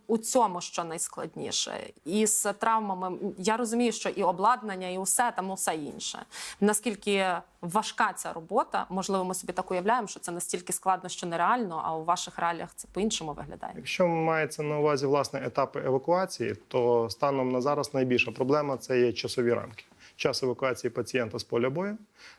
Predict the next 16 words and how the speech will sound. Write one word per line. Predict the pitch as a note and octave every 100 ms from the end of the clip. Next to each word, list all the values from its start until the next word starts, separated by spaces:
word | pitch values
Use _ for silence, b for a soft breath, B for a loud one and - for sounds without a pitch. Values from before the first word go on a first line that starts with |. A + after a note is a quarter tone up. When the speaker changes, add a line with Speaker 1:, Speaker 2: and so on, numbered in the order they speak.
| -
Speaker 2:
до, | A#2 C3+ D#3+ E3
е, | D#3 C#3 A#2+ A#2 A2+ A2+ A2
скажімо, | - B2 C3+ B2+
до | A#2+ B2
госпі-, | B2 - C3+ C#3+
до | B2 A#2+
госпі-, | B2+ -
госпіталів, | B2 A2 B2 D3 D#3+
які, | C#3 - B2
е, | A#2+ A2+ A2 A2+ G#2 G#2+ - - G#2
так | A2+
званих | A2+ A#2 G#2+
польових, | - B2 C3+ F#3+ - B B -
які | B2 - B2
є | A#2+ A#2+ A#2 G#2+ A2 A#2
другого, | A#2 A#2 D#3 D3+ C#3+ D3+ D#3